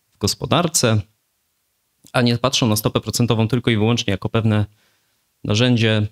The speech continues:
banku centralnego. I właśnie o tym kapitale, co to jest kapitał, jak kształtuje się stopa procentowa, ja mam dzisiaj Państwu trochę opowiedzieć.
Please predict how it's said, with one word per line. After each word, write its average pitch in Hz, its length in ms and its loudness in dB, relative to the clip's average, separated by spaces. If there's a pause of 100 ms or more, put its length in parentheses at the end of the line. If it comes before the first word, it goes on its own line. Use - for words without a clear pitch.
banku 98 280 -4
centralnego. 101 680 -2 (2250)
I 165 220 0
właśnie 139 600 2 (380)
o 120 80 0
tym 95 340 -4
kapitale, 117 680 -2 (380)
co 98 180 -2
to - 100 -4
jest - 160 -2
kapitał, - 540 -4 (480)
jak 139 140 0
kształtuje 117 360 0
się 117 100 0
stopa 120 280 -2
procentowa, 143 520 0
ja 185 160 -4
mam 165 160 -2
dzisiaj 123 380 0 (420)
Państwu 107 420 0
trochę 95 280 -2
opowiedzieć. - 600 -2